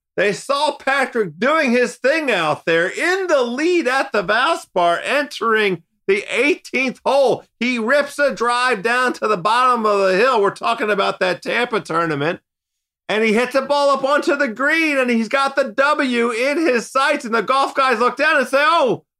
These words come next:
Patrick, I see you in Tiger Red. We have something for you, my friend." And he three putts the green, and Paul Casey walks away with the W.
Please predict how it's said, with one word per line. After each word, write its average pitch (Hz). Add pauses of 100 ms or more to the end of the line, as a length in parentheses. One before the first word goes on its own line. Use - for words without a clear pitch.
(100)
Patrick, 311 (320)
I 220
see 302
you 294
in 254
Tiger 269
Red. 277 (300)
We 220
have 277
something 240
for -
you, 202
my 180
friend." 196 (240)
And 214
he 185
three 135
putts 156
the 208
green, 196 (220)
and 226
Paul 214
Casey 214
walks 214
away 208
with 202
the 208
W. 196